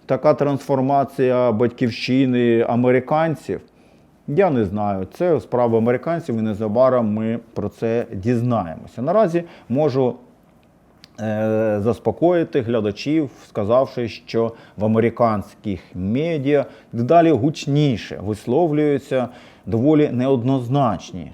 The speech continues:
заяви з приводу дивної поведінки Трампа і його готовності потурати будь-яким забаганкам, е, Путіна. Без будь-яких вимог до Путіна.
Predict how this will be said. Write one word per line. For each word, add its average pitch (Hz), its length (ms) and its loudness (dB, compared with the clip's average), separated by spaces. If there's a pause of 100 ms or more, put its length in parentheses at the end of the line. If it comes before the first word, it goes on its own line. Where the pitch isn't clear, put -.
заяви 107 520 0
з - 80 -12
приводу 120 580 -2
дивної 98 540 2
поведінки 92 800 -4
Трампа 156 500 -2 (380)
і 110 440 2
його 104 600 4
готовності 143 680 -2
потурати 113 640 2
будь-яким 110 720 -2
забаганкам, 104 960 -2 (120)
е, 101 260 -2 (100)
Путіна. - 480 0 (260)
Без 107 260 2
будь-яких 156 600 4
вимог 131 580 4
до 110 160 2
Путіна. 101 520 -2